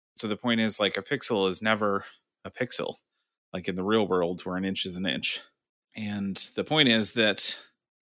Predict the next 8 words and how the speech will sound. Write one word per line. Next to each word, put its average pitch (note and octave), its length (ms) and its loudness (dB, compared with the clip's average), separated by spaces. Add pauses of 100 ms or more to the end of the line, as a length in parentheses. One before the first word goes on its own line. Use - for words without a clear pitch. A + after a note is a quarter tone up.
M's B2+ 720 4
and F#2+ 180 -6
rems A#2 800 4 (920)
are G2+ 800 4
kind F3 180 8
of B2 80 2
stolen E3 380 6
from A2 480 4